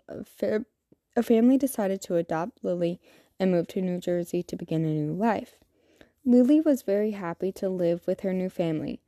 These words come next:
A month later, the family needed to go to another city to return the debt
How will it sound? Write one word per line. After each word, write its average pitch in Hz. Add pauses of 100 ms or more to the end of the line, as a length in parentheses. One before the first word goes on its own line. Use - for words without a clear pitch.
(360)
A 214
month 247
later, 208
the 190
family 233 (240)
needed 208
to 277
go 226
to 208
another 180
city 202 (380)
to 220
return 185
the 175
debt 170